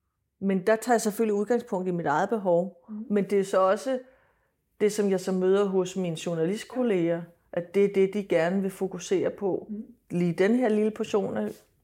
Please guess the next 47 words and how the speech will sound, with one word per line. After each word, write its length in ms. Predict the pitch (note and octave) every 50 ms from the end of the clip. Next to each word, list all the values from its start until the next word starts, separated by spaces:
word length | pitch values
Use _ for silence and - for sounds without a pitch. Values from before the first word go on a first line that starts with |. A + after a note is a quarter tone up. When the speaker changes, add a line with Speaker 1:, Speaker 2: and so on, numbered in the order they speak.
| - - -
Speaker 1:
journalister, 420 | G#3 G3+ G#3 G#3+ G3 G3+ - G#3
der 100 | G#3 G3
var 120 | G3+ F#3+ F#3+
med 180 | F#3+ F#3+ F#3
på 120 | F#3 F#3+ F#3+
det 200 | - A#3 B3+ B3+
her 140 | C4 A#3+
kursus, 460 | - - A#3 G#3 G#3 G#3+ A3 G#3+ - - - - - - - - - - - - - _ _ _ _ -
at, 240 | - F3+ F3 F3
at 340 | - F3 F#3 E3+ F3 - -
det, 220 | F3 F3+ F3 F3+ - - - -
det 160 | - F3+ E3+
er 40 | E3+
ikke 160 | G3+ A#3 -
så 120 | - - C#4
meget 320 | A#3+ G#3 E3 D#3+ E3 F#3+ G3 G3 F#3+
me-, 160 | - - E3
mere 240 | F#3 F#3 F3 E3+ E3+
fakta. 460 | - - - A2+ D#3+ - - - C4 A#3+ - - -
Speaker 2:
Nej. 120 | B3+ B3+ B3+ _ _ _ _ _ _ _ -
Speaker 1:
Det 120 | G3 G#3
må 100 | A#3 A#3+
gerne 320 | A#3+ A3+ G#3 G#3+ B3 D4+
være 140 | F4 D#4+ C#4+
med, 260 | B3 G#3+ G#3 A3 A#3+
men 160 | B3 B3 A3+ G3 -
det 100 | F#3 F#3+
er 40 | F#3
jo 140 | F3 D#3+
ikke 280 | F3+ A#3 A#3 D4 C#4+ D4 -
det. 220 | - A3 A#3 A#3+ A#3 - - _ _ _ _ _ -
Det 120 | F#3+ E3+ C#3
er 60 | D3+
metoder 640 | D#3+ E3+ E3+ - - A3 A3 A#3 B3+ D4 E4 E4 D#4+ E4 - - _
fremadrettet 920 | - - - F#3+ G3 A3 A#3 A#3 A#3 A3 G3 D3+ D#3 E3 - F#2+ F#2+ F#2+ - - _ _ _ _ _ _ _ -
til 140 | - - -
at 180 | - - F3
flytte 280 | - - G3 F#3+ F#3 F#3
sig 160 | - A3 G#3
til 120 | - - F#3
et 60 | F3+
bedre 260 | - E3 D#3+ E3 F3+ F3+
sted, 360 | - - E3+ D#3+ D#3+ D#3+ D#3+ - _ _ _ _ _ _ _ _ - - -
der 60 | -
er 60 | F2
mangel 300 | E2+ D#2+ D2+ D2 - F2+ F2
på. 280 | - F2+ E2 - -